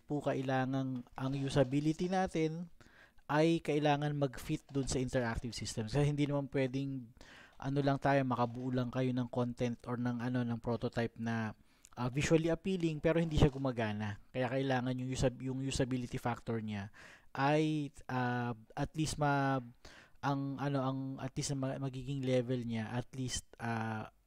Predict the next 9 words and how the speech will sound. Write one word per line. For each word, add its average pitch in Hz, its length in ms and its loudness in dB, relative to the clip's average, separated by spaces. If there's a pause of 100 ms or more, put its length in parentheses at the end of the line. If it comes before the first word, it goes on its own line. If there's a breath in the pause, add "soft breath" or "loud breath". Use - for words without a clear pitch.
(880 loud breath)
ah, 120 160 0
very 139 400 4
effective 131 560 -2
or 127 160 -2
kaya 120 400 2
effective. 110 520 -6 (800 soft breath)
Ah, 123 240 -2
kumbaga 131 320 2
sa 135 140 4